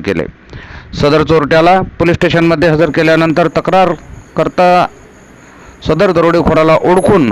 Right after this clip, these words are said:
रात्री चोरी करणारा हाच तो इसम असल्याचे स्पष्ट केले.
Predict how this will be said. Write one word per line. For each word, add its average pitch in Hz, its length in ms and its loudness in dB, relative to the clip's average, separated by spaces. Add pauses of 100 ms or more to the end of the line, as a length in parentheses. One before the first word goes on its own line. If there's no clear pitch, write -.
(120)
रात्री 151 360 -2
चोरी 165 300 0
करणारा 156 480 2
हाच 202 360 0
तो 180 80 2
इसम 147 320 0
असल्याचे 135 440 -2
स्पष्ट - 400 -4
केले. 87 260 -4